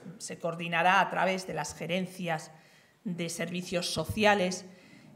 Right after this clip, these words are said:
y entendemos que es una buena iniciativa para romper, sobre todo, esa sensación, esas situaciones que se dan especialmente en Navidad.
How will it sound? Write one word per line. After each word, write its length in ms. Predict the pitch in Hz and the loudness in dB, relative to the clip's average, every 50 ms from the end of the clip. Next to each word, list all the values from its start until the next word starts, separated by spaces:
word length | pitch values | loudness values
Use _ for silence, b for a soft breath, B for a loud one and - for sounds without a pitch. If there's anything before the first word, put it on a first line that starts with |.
| - - | -14 -8
y 100 | - 190 | -4 -4
entendemos 580 | 196 190 196 190 190 196 208 220 233 247 240 - | -2 0 0 0 0 2 2 2 2 0 -2 -4
que 140 | - 220 | -4 -4
es 180 | 190 185 - - | -4 -2 -4 -4
una 180 | 202 190 170 175 | 0 2 2 2
buena 400 | 170 175 196 214 220 233 220 208 208 214 - | 2 0 0 0 0 0 0 -2 -4 -8 -8
iniciativa 1040 | 214 208 202 196 196 196 - 196 175 175 - 202 196 202 196 185 190 - - - - _ _ | -8 -8 -6 -6 -8 -8 -6 -6 -6 -4 -6 -4 0 0 0 0 0 -6 -14 -18 -20 _ _
para 220 | - 190 196 196 185 | -2 0 0 0 0
romper, 440 | - 180 170 175 - - 185 180 180 | 0 -2 -4 -6 -4 -4 -4 -4 -4
sobre 320 | - - 190 190 185 180 | -2 -2 -2 -2 -2 -4
todo, 680 | 180 - 185 185 190 185 190 190 190 190 B B B B B B B B B _ _ _ - - - | -4 -2 0 0 0 2 0 0 0 -2 B B B B B B B B B _ _ _ -8 -8 -6
esa 260 | - 185 180 - 175 | -8 -8 -4 -2 -2
sensación, 760 | 175 - - 180 175 175 - - 165 170 - 208 208 196 196 196 | -2 0 0 0 0 0 0 0 0 0 0 0 2 2 2 2
esas 280 | 185 185 - 170 170 - | 0 -2 -4 -4 -4 -6
situaciones 960 | - 180 175 - - 170 160 - - 202 202 190 185 190 190 202 - - - b b b b b b b b b b b _ _ _ | -8 -12 -12 -2 0 0 0 0 -2 -2 -2 0 0 -2 -4 -6 -8 -12 -16 b b b b b b b b b b b _ _ _
que 140 | - 185 180 | -4 -4 -4
se 200 | - - 180 180 | -2 -2 4 6
dan 220 | 180 180 185 190 | 6 6 6 4
especialmente 1400 | 196 196 - - - 180 180 - - 196 185 185 185 180 180 175 170 175 170 - - 180 175 - - - - - _ _ _ - | 0 -4 -4 -4 -6 -6 -4 -2 0 4 6 6 6 6 2 0 -2 -2 -6 -4 -4 -2 -2 -4 -6 -12 -18 -20 _ _ _ -8
en 680 | 190 180 175 175 175 170 170 170 175 175 175 175 175 | -6 -4 -2 0 0 0 -2 -2 -4 -4 -4 -4 -4
Navidad. 400 | 160 156 170 156 160 - - | -4 -6 -6 -8 -8 -8 -8